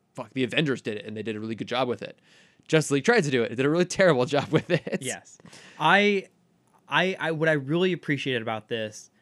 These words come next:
Speaker 2: is there, the, the backbone wasn't the mindless horde. Not the backbone. The, the mindless horde didn't play as big of a role as you would see in most other films and group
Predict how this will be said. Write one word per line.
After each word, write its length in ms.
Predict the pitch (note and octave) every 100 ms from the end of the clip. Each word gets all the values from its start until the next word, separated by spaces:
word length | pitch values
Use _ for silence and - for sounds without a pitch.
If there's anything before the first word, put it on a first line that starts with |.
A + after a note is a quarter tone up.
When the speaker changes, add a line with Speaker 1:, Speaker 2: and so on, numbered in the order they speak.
| _ _ _ _ _
Speaker 2:
is 260 | C#3+ C3 - -
there, 340 | C#3+ C#3+ C#3
the, 240 | A#2+ C3
the 200 | A#2+ A#2
backbone 920 | A2+ - C3+ C3+ C#3 D3 C3 B2+ B2+ B2 A2+
wasn't 380 | A#2+ A2+ A2+
the 60 | A2+
mindless 460 | G#2+ G#2 G2+ G2 G2
horde. 420 | - E2+ F#2+ G2+ _ _ _ _ _ _ _ _ _
Not 140 | C#3 B2
the 60 |
backbone. 540 | A#2 G#2 - G2 G#2+ A#2+
The, 160 | B2+ C3+
the 140 | B2+
mindless 340 | C3+ D3+ D3 C3+
horde 420 | C#3+ C3+ B2 G#2+
didn't 360 | C3 C3 A#2+
play 640 | - - A#2+ A2+ A2 A2 - _
as 280 | B2 A#2+ A#2
big 320 | A2 B2+ A#2+
of 80 | A2+
a 80 | A2+
role 500 | G#2 A2 G#2 G#2 G2
as 160 | G#2+ G#2+
you 80 | A2
would 120 | G#2
see 240 | - G#2+
in 200 | G#2+ G#2+
most 340 | G#2+ G#2+ G2+ -
other 520 | A2 G#2+ G2+ G2+ A2 _ _ _ _ _ _ _ _ _ _ -
films 520 | _ D3 B2+ A#2 A#2
and 260 | - A#2+ A2
group 400 | A#2 C3 B2+ -